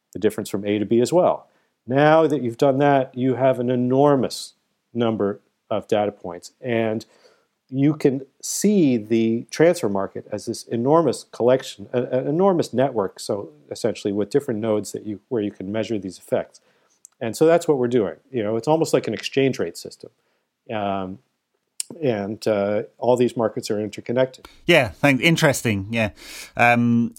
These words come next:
Speaker 2: and, um, I mean, w-, one of the things that, that clubs have, of course, is no lack of data and information, but it's the conte-, the, the context behind that and, and the ability to actually, uh, as you mentioned at the top of the show, uh,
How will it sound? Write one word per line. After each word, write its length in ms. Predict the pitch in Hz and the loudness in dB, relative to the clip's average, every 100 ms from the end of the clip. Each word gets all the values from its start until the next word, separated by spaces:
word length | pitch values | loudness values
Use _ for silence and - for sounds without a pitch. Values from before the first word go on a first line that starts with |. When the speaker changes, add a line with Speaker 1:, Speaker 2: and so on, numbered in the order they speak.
| - | 0
Speaker 2:
and, 480 | 127 123 123 123 117 135 | 4 4 4 2 0 2
um, 520 | 120 113 113 113 - _ _ _ _ - - | 4 4 4 2 -2 _ _ _ _ -8 2
I 60 | |
mean, 100 | 175 | 4
w-, 220 | 175 170 156 | 4 2 4
one 180 | 180 | 4
of 100 | 160 | 4
the 60 | 127 | 2
things 360 | 139 127 117 - | 4 4 2 2
that, 280 | 113 107 - | 0 0 -6
that 260 | 95 101 - | -8 -6 -4
clubs 200 | 123 - | -4 -2
have, 140 | 107 | -4
of 80 | 87 | -2
course, 200 | 104 98 | -6 -6
is 100 | 90 | -2
no 100 | 113 | 0
lack 220 | 104 - | 0 -2
of 280 | 104 - - _ _ _ | -6 -6 -20 _ _ _
data 340 | 113 113 - 110 | 0 0 0 0
and 100 | 104 | 0
information, 580 | 107 110 107 110 107 | 0 0 2 2 -2
but 160 | 92 101 | -4 -4
it's 180 | 110 - | -6 -6
the 100 | 110 | -6
conte-, 500 | - 113 - 123 - - | -2 -2 0 -2 -2 -18
the, 320 | 85 110 104 | -8 -6 -4
the 100 | 120 | -2
context 720 | 147 185 165 117 101 - - - - | 2 4 4 0 -2 -6 -10 -14 -4
behind 360 | 104 120 101 | 2 2 2
that 280 | 95 92 - - | 0 -2 -6 -4
and, 500 | 104 101 101 98 - - - - - | -2 0 -2 -4 -8 -14 -20 -14 -2
and 140 | 110 | 2
the 100 | 110 | 2
ability 480 | 107 113 107 - 107 | 2 0 0 0 -2
to 140 | - | 2
actually, 480 | 107 104 110 101 98 | 0 0 -2 -2 0
uh, 60 | 95 | 0
as 400 | 98 - 101 104 | 0 0 -2 -2
you 180 | 101 | -2
mentioned 300 | 98 107 - | -2 -2 -2
at 60 | 95 | -4
the 80 | 98 | -4
top 160 | 110 92 | -4 -4
of 80 | |
the 80 | 101 | -4
show, 340 | - 110 104 98 | 0 0 0 -4
uh, 300 | 90 95 98 | -6 -4 -4